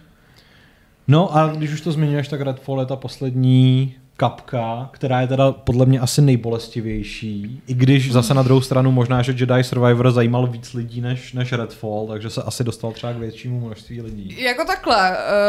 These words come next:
Speaker 2: eh, někdo už na chatu, eh, skloňoval Cyberpunk a
Speaker 1: Hmm.
Speaker 2: já jsem v té svojí recenzi Redfallu psala, že, eh, je teda prostě Redfall výrazně, výrazně, výrazně rozbitější, než byl Cyberpunk. <laughs>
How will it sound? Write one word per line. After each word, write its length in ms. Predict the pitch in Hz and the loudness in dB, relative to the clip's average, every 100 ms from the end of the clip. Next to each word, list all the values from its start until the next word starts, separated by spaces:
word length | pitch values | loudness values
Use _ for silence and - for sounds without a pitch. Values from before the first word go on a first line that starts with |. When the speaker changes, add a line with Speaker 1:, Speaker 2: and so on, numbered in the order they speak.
| 208 | 2
Speaker 2:
eh, 40 | 208 | 0
někdo 460 | 214 214 240 262 | -2 -2 0 -2
už 340 | 262 - - 247 | -2 -6 -6 -6
na 120 | 233 | -6
chatu, 680 | - 262 254 254 254 254 247 | -6 -8 -6 -4 -2 -2 -4
eh, 120 | 160 | -6
skloňoval 720 | - - 220 226 247 262 269 | -6 -6 -4 -2 -2 -2 -2
Cyberpunk 840 | 269 208 190 190 139 127 180 226 - | -2 -2 -2 -6 -6 -6 -8 -12 -8
a 40 | 143 | -2
Speaker 1:
Hmm. 80 | 196 | 0
Speaker 2:
já 120 | 190 | -2
jsem 240 | - 208 | -4 -6
v 100 | 214 | -8
té 180 | - 208 | -10 -14
svojí 480 | 202 202 214 214 214 | -12 -8 -8 -4 -4
recenzi 360 | 208 220 214 214 | -6 -6 -4 -4
Redfallu 680 | 202 - 214 208 208 196 | -6 -8 -6 -4 -2 -4
psala, 360 | 190 - 208 202 | -8 -4 0 0
že, 200 | 202 208 | -2 0
eh, 1400 | 196 196 196 196 190 - 185 180 185 185 185 185 185 - - - | 0 2 0 -2 -4 -6 -6 -4 -2 -2 -2 -2 -4 -6 -12 -12
je 260 | - 196 | -6 -4
teda 240 | 190 185 185 | -4 -4 -4
prostě 520 | 185 - 202 185 180 | -6 -8 -4 -2 0
Redfall 600 | - 180 - 196 180 175 - | -2 -6 -6 -2 0 -2 -4
výrazně, 540 | 180 180 170 175 175 | -6 -4 -4 -4 -6
výrazně, 420 | 170 165 170 175 | -6 -6 -6 -6
výrazně 420 | 170 160 165 170 160 | -6 -6 -6 -6 -6
rozbitější, 580 | 165 160 147 170 - | -8 -8 -10 -10 -8
než 400 | 165 156 160 - - | -6 -6 -6 -10 -10
byl 200 | 170 160 | -8 -8
Cyberpunk. 540 | 160 156 160 165 - 214 | -6 -8 -8 -8 -4 0
<laughs> 560 | - - - - 294 | 0 -2 -6 -2 -2